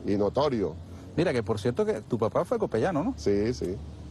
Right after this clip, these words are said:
Speaker 2: ¿Y cómo fue ese choque entre el, la, la, digamos, la aversión por la Cuarta República y la, y la militancia copeyana del viejo?
Speaker 1: Bueno, eh, papá fue un militante muy tranquilo, pues él no, por ejemplo, él sabía en, eh, o tenía idea de en lo que yo andaba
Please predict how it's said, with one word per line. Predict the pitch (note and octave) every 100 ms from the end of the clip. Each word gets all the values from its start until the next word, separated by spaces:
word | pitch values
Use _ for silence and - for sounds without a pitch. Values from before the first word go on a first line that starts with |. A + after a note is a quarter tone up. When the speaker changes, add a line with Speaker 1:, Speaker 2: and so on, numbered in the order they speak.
| -
Speaker 2:
¿Y | B2
cómo | A2+ E3 D#3
fue | E3+
ese | D#3 D#3
choque | D3+ C#3+
entre | D#3+ D3 B2+ A2+ G2 F#2+ G2+
el, | G2+
la, | F#2+ F#2+ F2+
la, | F#2
digamos, | F#2+ G2 C#3+
la | C#3 A#2
aversión | A2+ A2 A2 - C3 C#3
por | D#3
la | B2+
Cuarta | B2 D#3
República | C#3 A2 C#3 D#3+ D3+
y |
la, | A#2+ G#2 F2+ E2+ F#2+
y |
la | G2 F#2
militancia | G2 F#2 F2+ A2 C3+
copeyana | A2+ G2 A2 C3
del | A2
viejo? | C#3 A#2+ - - - - -
Speaker 1:
Bueno, | - E3 C3+ G#2+
eh, | G2 G2+ E2+
papá | G2+ E2+ G#2+
fue | - E3+
un | D#3+
militante | F3 C#3+ B2+ C#3 D3 D#3+ D#3+ C#3 A#2+
muy | A#2+
tranquilo, | C3 D3 B2 C3+ A#2 F2
pues | F2+ F#2
él | F#2
no, | B2 B2+ B2 G2+ - - - - -
por | G2 F#2+
ejemplo, | G2 F2+ A#2+
él | G2+
sabía | B2+ B2 B2+ C#3 D3+
en, | B2+ A2 F2+
eh, | G2 F2+
o | G2
tenía | F#2 F#2 F#2+ G#2+
idea | A#2+ A#2+ C3+
de | C#3+ B2 G#2 F#2+ F2 E2+ -
en | F#2+
lo | F2+
que | E2 E2+
yo | F2+
andaba | F#2 A2 F#2+